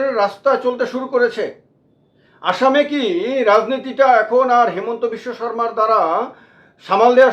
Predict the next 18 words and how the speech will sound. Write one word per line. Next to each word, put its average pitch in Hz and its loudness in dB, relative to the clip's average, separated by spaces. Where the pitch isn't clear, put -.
সম্ভব 226 0
হচ্ছে 247 -2
না? 208 -4
হিমন্ত 240 0
বিশ্ব 277 0
শর্মা 262 2
কি 262 -6
দু 202 0
হাজার 247 2
ছাব্বিশের 254 -4
বিধানসভা 226 -2
নির্বাচনের 226 -2
পরে 233 6
আসামের 214 -4
প্রাক্তন 247 -4
মুখ্যমন্ত্রী 240 -6
হয়ে 247 4
যাবেন? 240 2